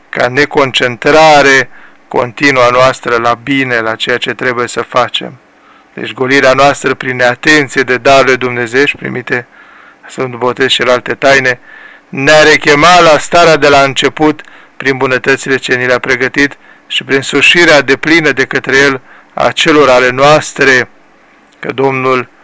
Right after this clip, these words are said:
și-a însușit umanitatea sa toate cele noastre în afară de păcat și prin transmiterea desăvârșită a celor ale Sale ne-a făcut să lucrăm noi înșine binele, binele, virtutea,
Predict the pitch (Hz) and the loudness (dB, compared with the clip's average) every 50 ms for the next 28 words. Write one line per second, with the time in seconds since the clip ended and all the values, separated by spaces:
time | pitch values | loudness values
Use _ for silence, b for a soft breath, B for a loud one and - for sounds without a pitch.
0 | b b b - - - 135 127 123 120 - - 120 117 - 139 127 - 135 131 | b b b -12 -4 0 0 0 0 0 -4 -4 -2 -2 0 -2 -2 -4 -4 -2
1 | 127 123 123 123 113 - 131 117 - 131 117 - - 123 - - 135 127 - 135 | -2 -2 -2 -4 -4 -6 -6 -6 -6 -6 -6 -6 -6 -4 -2 -2 -2 -2 -2 -4
2 | 123 - - 135 123 127 123 - - - 127 120 - 151 147 143 139 127 131 120 | -4 -2 -2 0 0 -2 -4 -4 -6 -8 -8 -4 -2 0 0 0 0 -2 -4 -4
3 | - 143 131 - - 156 139 127 - - - - B B B B B B B B | -4 -4 -4 -2 0 0 0 0 -2 -8 -18 -20 B B B B B B B B
4 | B - - 156 143 - 151 143 147 139 - 147 139 139 139 127 - - 156 156 | B -4 -4 -4 -2 -2 -2 0 0 0 0 0 2 2 2 0 -2 -2 0 0
5 | 160 180 202 202 - 190 170 170 160 139 147 143 131 - 151 139 131 139 135 - | 2 2 2 2 2 2 2 4 2 2 0 -2 -2 -2 -2 -2 0 0 -2 0
6 | - 180 175 175 - 143 131 - - 160 143 135 131 135 135 135 135 - - - | -2 -2 -2 -2 -2 -2 0 0 0 0 2 4 4 4 2 2 0 -2 -2 2
7 | 160 160 170 165 156 147 127 B B B B B B B - 98 123 117 - 135 | 2 4 4 4 4 2 0 B B B B B B B -8 -6 -6 -4 -6 -6
8 | 120 139 135 - - 135 127 127 120 - 156 139 139 135 131 131 131 131 - - | -6 -6 -6 -4 -2 -2 -2 -2 -2 -4 -4 -4 -2 -2 -2 -2 -2 -2 -2 0
9 | 160 156 147 - - 127 131 131 127 120 117 120 160 196 208 175 143 131 127 127 | -2 0 0 0 -2 -2 -2 -4 -4 -4 -4 -2 0 2 2 4 2 2 2 2
10 | 131 139 156 175 - _ _ _ _ _ _ _ _ _ _ _ _ _ _ _ | 2 0 0 -2 -6 _ _ _ _ _ _ _ _ _ _ _ _ _ _ _
11 | _ - 147 131 135 143 131 127 123 123 127 117 127 131 127 117 - 156 170 175 | _ -16 -10 -6 -4 -4 -2 -2 -2 -2 -2 -4 -4 -8 -8 -8 -8 -8 -8 -6
12 | - 151 131 131 135 | -2 -2 -2 -2 -4